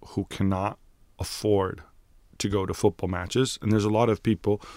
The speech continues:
who can't go to football matches because they have other family commitments and whatnot. And I think you made a good point about Saturday night. You know, most people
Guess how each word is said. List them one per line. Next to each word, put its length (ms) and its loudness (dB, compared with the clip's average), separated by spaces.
who 120 -2
can't 360 4
go 180 4
to 80 2
football 340 2
matches 440 0
because 440 2
they 120 4
have 200 4
other 360 2
family 560 -2
commitments 720 -2
and 140 6
whatnot. 540 4
And 160 4
I 40 6
think 140 2
you 60 8
made 100 10
a 60 10
good 160 2
point 280 4
about 300 0
Saturday 400 8
night. 400 4
You 120 0
know, 40 0
most 460 6
people 440 2